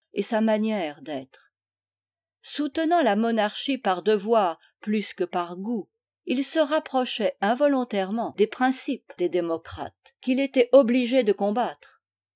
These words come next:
et l'on pouvait apercevoir en lui quelques faibles pour les amis de la République, quoique sa raison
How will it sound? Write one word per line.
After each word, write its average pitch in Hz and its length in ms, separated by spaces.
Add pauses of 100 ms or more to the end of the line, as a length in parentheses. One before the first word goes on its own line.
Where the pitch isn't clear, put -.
et 240 100
l'on 294 160
pouvait 330 380
apercevoir 240 760
en 190 160
lui 247 280 (260)
quelques 262 320
faibles 220 580
pour 196 160
les 196 240
amis 190 320
de 165 100
la 156 160
République, 147 800 (480)
quoique 202 360
sa 185 200
raison 196 420